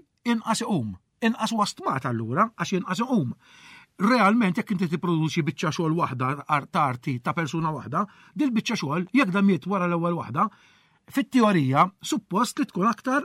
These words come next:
importanti għax hija unika. Però jekk inti pproduċejt elf biċċa xogħol qabel miet, fit-teorija, suppost, eh, il-valur tagħha tonqos għax għandek iktar.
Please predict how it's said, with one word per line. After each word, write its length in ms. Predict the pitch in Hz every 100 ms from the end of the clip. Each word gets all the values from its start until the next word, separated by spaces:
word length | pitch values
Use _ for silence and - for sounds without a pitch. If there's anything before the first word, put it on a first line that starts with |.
| -
importanti 720 | - 202 202 190 196 131 120 214 - _
għax 260 | - 226 - _
hija 200 | - 226 -
unika. 460 | 208 131 123 95 - _ _ _
Però 160 | 330 339
jekk 160 | 277
inti 160 | 226 233
pproduċejt 580 | 240 202 180 190 180 - _ _ -
elf 380 | 208 139 151 147
biċċa 300 | 151 - 160
xogħol 220 | 170 127
qabel 260 | 151 143 156
miet, 320 | 135 170 _ _ _ _ _ _ _
fit-teorija, 720 | 247 - 240 226 214 147 160
suppost, 400 | 208 220 165 170 _ _ _ _ -
eh, 120 | 185 - 175
il-valur 420 | 175 156 180 190
tagħha 380 | 170 - 160 208 _ _ _ _
tonqos 500 | 262 247 202 320 - _ _
għax 180 | - 208
għandek 300 | 175 175 -
iktar. 300 | - 101